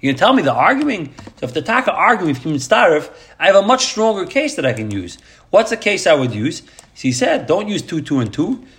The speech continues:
Rather have a different case. Let's use the case over here. Let's use the case where I have, all right, so I have on this side, um, it's going to go ahead and be Nachamal. It's gonna be Etzav Shtei Shlishim. It's gonna be one and two thirds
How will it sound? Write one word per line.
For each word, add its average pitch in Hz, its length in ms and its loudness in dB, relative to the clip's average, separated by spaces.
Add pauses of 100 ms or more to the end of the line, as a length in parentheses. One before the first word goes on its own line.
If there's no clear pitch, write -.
(140)
Rather 196 280 2
have 190 160 2
a 190 40 -4
different 226 280 -6
case. 104 340 -6 (320)
Let's 190 240 2
use 190 160 -8
the 160 80 -2
case 160 260 -2
over 156 120 -4
here. 220 340 -2 (260)
Let's 160 220 2
use 190 120 -6
the 160 100 -4
case 147 400 -2 (260)
where 127 160 2
I 135 120 6
have, 151 680 4 (1300)
all 98 80 -6
right, 135 240 2
so 131 100 -6
I 127 60 4
have 151 260 4
on 135 120 0
this 180 180 -4
side, 135 460 4 (360)
um, 120 340 4
it's 123 120 -8
going 143 220 -2
to 143 60 -4
go 147 120 4
ahead 143 260 4
and 123 160 0
be 135 520 2 (200)
Nachamal. 135 540 2 (240)
It's - 100 -8
gonna 143 160 2
be 147 160 0
Etzav 202 400 0
Shtei 156 280 0
Shlishim. 143 440 0
It's 151 140 -8
gonna 127 180 -2
be 127 80 -6
one 165 220 2
and 143 120 -2
two 123 120 -4
thirds 135 400 -4